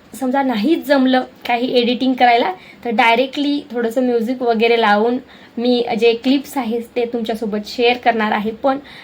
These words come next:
लाँग व्हिडिओ मी आता शेअर करायचं ठरवलेलं आहे की तुमच्यासोबत लाँग व्हिडिओज आता शेअर करायचे म्हणजे करायचे. तर अशाच प्रकारे तुम्हीही वर्क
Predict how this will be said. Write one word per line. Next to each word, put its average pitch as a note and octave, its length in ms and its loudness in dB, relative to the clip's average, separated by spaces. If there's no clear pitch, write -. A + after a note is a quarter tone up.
लाँग B3 240 2
व्हिडिओ B3 340 0
मी B3 160 0
आता A#3 260 -2
शेअर A3 320 -4
करायचं G#3+ 440 -2
ठरवलेलं A3 480 0
आहे G#3 220 0
की A3+ 200 -8
तुमच्यासोबत A3 440 -4
लाँग G#3+ 220 0
व्हिडिओज A#3 440 0
आता G#3+ 240 -2
शेअर A#3 340 -4
करायचे A3 400 -2
म्हणजे A3+ 240 -6
करायचे. A3+ 480 -2
तर C4+ 80 0
अशाच E4 400 0
प्रकारे D4 360 0
तुम्हीही C4+ 480 0
वर्क A#3+ 300 2